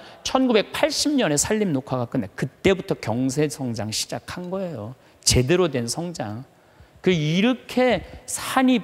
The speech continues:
풍요로운 나라가 없어요. 근데 국민들이 안 행복해. 그 기가 막힌 산을 보고도. 그러니까 우리가 가지고 있는 가치에 대해서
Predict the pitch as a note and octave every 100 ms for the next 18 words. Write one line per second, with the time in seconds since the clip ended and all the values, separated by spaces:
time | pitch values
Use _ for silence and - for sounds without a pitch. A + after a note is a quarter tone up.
0 | - - C#4 A#3+ F#3 C#3+ A2+ A#2+ C#3 -
1 | - D3 B2 - _ _ _ _ _ _
2 | - D4 - A#3+ C4 A3 D#3 A2+ D#3+ F#3+
3 | E3 - - B2 - _ _ _ _ -
4 | D#3 - G3 D#3 B2+ C#3 B2+ A3 G3 C3+
5 | G#2+ A2+ A#2 A#2 _ _ _ _ _ F3
6 | E3 A3 A#3+ A#3 - - F3+ G#3 A3 G#3
7 | F#3 - E3+ - A#3+ G3+ F3 D#3+